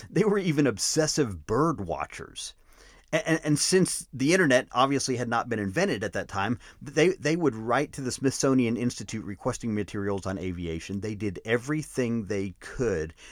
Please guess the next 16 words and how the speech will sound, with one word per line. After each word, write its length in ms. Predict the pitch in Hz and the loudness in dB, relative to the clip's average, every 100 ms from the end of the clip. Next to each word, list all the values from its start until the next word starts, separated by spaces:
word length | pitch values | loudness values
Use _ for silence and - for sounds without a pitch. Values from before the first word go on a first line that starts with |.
| - - _ | -20 -20 _
to 120 | - 107 | -4 -2
learn 460 | 104 110 123 131 | 2 4 4 4
and 240 | 127 107 92 | 2 -2 -2
grow 340 | 101 98 90 | 2 2 2
because 380 | 85 95 113 92 | -2 -6 -6 -2
they 120 | 101 | -2
were 380 | 92 98 95 92 - - _ | 0 0 0 -2 -8 -20 _
willing 720 | 95 92 131 151 87 80 98 - _ _ - | -6 4 6 6 2 -2 -8 -12 _ _ -16
to 160 | - | -10
pay 440 | 104 - 110 98 113 | -10 -6 -4 -4 -2
the 120 | 131 | -4
price 720 | - 185 - 95 - - - _ - | -4 -2 -2 -2 -6 -12 -16 _ -6
to 140 | - | -2
learn 300 | 104 98 82 | 2 2 0
and 160 | 78 71 | -4 -8
grow. 320 | 69 67 80 | -8 -10 -14